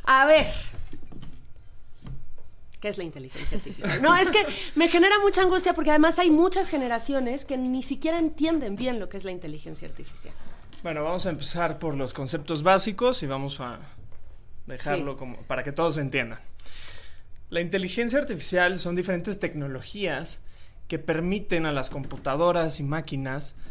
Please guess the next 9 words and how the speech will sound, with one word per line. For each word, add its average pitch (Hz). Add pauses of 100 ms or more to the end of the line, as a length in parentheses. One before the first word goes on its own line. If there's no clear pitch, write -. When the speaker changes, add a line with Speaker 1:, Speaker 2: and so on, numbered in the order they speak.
(240)
Speaker 2:
realizar 180
tareas 180
típicamente 156 (360)
que 160
requieren 165
inteligencia 170
humana, 208 (360)
como 135
entender 147